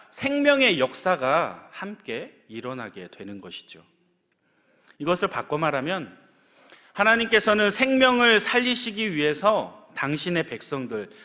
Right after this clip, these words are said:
당신의 자녀들에게 복음의 사명을 맡겨 주셨다는 것입니다. 그리고 우리가 지금 예배드리고 있는 이 교회, 이 교회는 이 복음을 위해, 복음 전파를 위해,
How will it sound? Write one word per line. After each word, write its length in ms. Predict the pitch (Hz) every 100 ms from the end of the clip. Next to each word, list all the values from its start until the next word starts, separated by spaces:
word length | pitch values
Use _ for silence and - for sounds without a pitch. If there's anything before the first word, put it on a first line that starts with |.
| -
당신의 440 | - 151 180 180 160
자녀들에게 840 | - 120 131 127 120 160 190 90 - - _
복음의 520 | - 156 160 185 180 165
사명을 720 | - 208 220 175 165 285 -
맡겨 520 | 107 107 - 107 202 _
주셨다는 600 | - - 117 113 95 85
것입니다. 500 | 92 - 78 _ _ _ _ _ _ _ _ _
그리고 840 | 185 190 190 175 110 - - _ -
우리가 320 | 160 185 180
지금 320 | 160 135 139
예배드리고 580 | 127 143 131 127 123 120
있는 420 | 107 117 107 90
이 180 | 117 120
교회, 400 | - 117 104 87 _ _ _ _ _ _ _ _ _ 190
이 140 | 214
교회는 800 | - 156 175 190 196 208 104 - - -
이 160 | 208
복음을 580 | - 180 190 240 240 156
위해, 400 | 160 170 185 262 - - _ _ _ _ _
복음 320 | 196 214 220
전파를 640 | 156 143 156 156 151 113
위해, 280 | 104 101 85